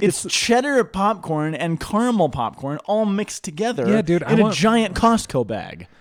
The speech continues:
Speaker 2: Dude,
Speaker 1: Are you
Speaker 2: I,
Speaker 1: kidding me?
Speaker 2: I
Speaker 1: What
Speaker 2: want
Speaker 1: could
Speaker 2: one
Speaker 1: possibly
Speaker 2: or the
Speaker 1: be better?
Speaker 2: other. I want one or the other.
Speaker 1: You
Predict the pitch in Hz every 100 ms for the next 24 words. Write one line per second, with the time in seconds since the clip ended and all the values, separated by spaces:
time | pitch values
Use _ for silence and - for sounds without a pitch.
0 | - - 175 190 - - 214 220 269 -
1 | 196 214 156 156 170 180 185 147 139 120
2 | 110 95 85 - - - 117 139 135 113
3 | 92 92 85 120 143 220 156 139 156